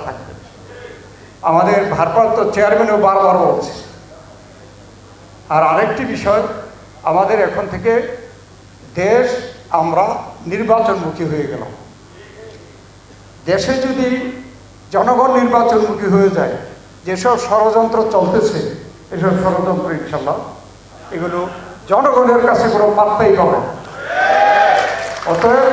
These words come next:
এই ষড়যন্ত্রগুলোকে মোকাবেলা করব, দেশের মানুষকে নির্বাচনমুখী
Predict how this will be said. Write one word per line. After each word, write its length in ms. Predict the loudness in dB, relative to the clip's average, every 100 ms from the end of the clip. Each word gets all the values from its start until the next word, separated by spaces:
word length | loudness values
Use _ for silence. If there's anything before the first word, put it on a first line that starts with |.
| 2 -2 -10 -12 -12 -14 -4 0
এই 80 | 0 -2 -8 -12
ষড়যন্ত্রগুলোকে 920 | -2 2 4 4 4 4 2 2 2 2
মোকাবেলা 460 | 2 2 2 2 2 2
করব, 180 | 0 2 2 0 -4 -10 -18 -20 -20 -20 -20 -6
দেশের 300 | -4 0 0 2
মানুষকে 400 | 2 0 -2 2 2 2 -6 -12 -16 -18 -18 -20 -20 -18 -6
নির্বাচনমুখী 800 | -2 2 2 2 2 0 -2 -6